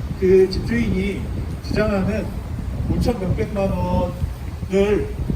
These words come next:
많이 아니지만 그것을 사실은, 어,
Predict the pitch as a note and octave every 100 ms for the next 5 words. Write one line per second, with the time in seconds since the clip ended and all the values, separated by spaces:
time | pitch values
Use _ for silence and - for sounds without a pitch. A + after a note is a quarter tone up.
0 | - - - F#3 - - - - F3 F#3
1 | - - - - F#3 G3 G3 F#3+ G#3 -
2 | - - - - - G3+ - G#3+ G#3 G3
3 | - G3+ - - - - - - - -
4 | - - - - - - - - -